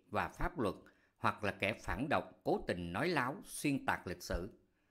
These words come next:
Chống Diễn biến Hòa bình giới thiệu đến các bạn bài viết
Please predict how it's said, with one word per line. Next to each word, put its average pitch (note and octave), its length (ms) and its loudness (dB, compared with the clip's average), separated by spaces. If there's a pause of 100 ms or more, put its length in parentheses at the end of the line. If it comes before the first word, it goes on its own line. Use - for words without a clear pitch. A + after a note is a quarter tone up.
(440)
Chống D3+ 220 2
Diễn C#3+ 100 2
biến F3+ 180 2
Hòa A2+ 160 0
bình G2 240 0
giới C3+ 240 0
thiệu F#2 140 -2
đến G2+ 140 -8
các F#3+ 220 0
bạn G#2+ 260 2
bài F#2+ 160 4
viết C3 480 -2